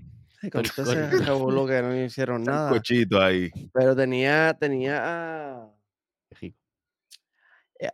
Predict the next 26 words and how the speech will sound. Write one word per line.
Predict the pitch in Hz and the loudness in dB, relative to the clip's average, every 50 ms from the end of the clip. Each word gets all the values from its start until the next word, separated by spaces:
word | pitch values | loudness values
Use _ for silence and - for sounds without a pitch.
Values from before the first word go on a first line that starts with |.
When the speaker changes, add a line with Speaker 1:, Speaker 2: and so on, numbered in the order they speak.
| _ _ - | _ _ -2
Speaker 1:
a | 143 147 143 139 | 0 0 0 0
Trish | - 170 196 233 233 - - - | 0 0 0 0 0 -2 -4 -4
Stratus, | 123 139 226 233 226 214 185 160 156 151 - - | -2 -2 0 0 0 0 0 0 -2 -4 -4 -4
porque | - - 151 139 - 143 | -2 -2 0 0 0 -2
siento | 131 - 160 170 170 - - 185 175 | -2 -2 -4 -4 -4 0 -2 -2 0
que | - 170 160 156 151 147 147 143 | 0 0 0 2 2 2 0 0
lo | 143 143 | 2 2
de | 139 139 | 2 4
la | 139 135 139 | 2 2 0
máscara | 151 170 170 _ - - 160 147 143 139 | -2 -4 -6 _ -4 -2 -2 0 -2 -2
fue | - 147 143 | -4 -8 -8
un | - | -6
poco | - 160 156 165 165 | -4 -4 -2 -2 -2
innecesario, | 165 160 165 151 156 151 151 175 170 165 156 - | -4 -4 -6 -6 -8 -6 -4 -2 -2 -2 -2 -2
o | - 143 139 135 127 | -2 0 0 0 0
pudo | - 139 139 143 143 143 | 0 0 2 4 4 4
haber | 151 160 165 165 170 170 156 | 2 0 -2 -2 -4 -6 -6
tirado | - 170 165 160 165 165 165 160 151 | -6 -6 -2 -2 0 0 0 -2 -2
unas | 147 143 143 143 147 143 | -4 -4 -6 -6 -8 -8
li-, | 143 143 156 139 - | -6 -6 -6 -6 -6
unas | - 156 151 151 151 | -6 -4 -4 -4 -2
mejores | 160 160 160 160 156 147 | -2 -2 -2 0 0 0
líneas | 135 123 120 117 117 113 110 107 107 _ | 0 -2 -2 -4 -4 -6 -6 -8 -10 _
ahí | - 113 117 120 127 | -8 -4 -2 -2 -2
para | - 135 127 123 120 | -2 -2 -4 -4 -4
responderle, | 120 127 - - 127 120 120 117 123 127 135 139 143 143 143 131 127 | -8 -10 -10 -8 -10 -8 -6 -6 -6 -6 -4 -2 -2 -2 -2 -2 -6